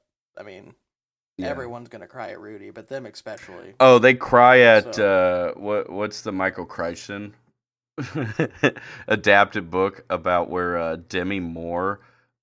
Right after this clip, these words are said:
Speaker 2: uh, sexually assaults Michael Douglas and turns it around? On him. What is it?
Speaker 1: <laughs>
Speaker 2: Indecent.
Speaker 1: What?
Speaker 2: Is it indecent proposal <laughs> or disclosure? That's what these fucking, yeah,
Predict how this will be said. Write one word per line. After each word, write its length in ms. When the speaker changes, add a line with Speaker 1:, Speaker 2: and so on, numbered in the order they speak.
Speaker 2:
uh, 520
sexually 580
assaults 420
Michael 240
Douglas 460
and 120
turns 280
it 60
around? 500
On 160
him. 520
What 180
is 120
it? 140
Speaker 1:
<laughs> 40
Speaker 2:
Indecent. 1040
Speaker 1:
What? 80
Speaker 2:
Is 100
it 160
indecent 640
proposal 960
<laughs> 300
or 100
disclosure? 720
That's 260
what 140
these 160
fucking, 540
yeah, 380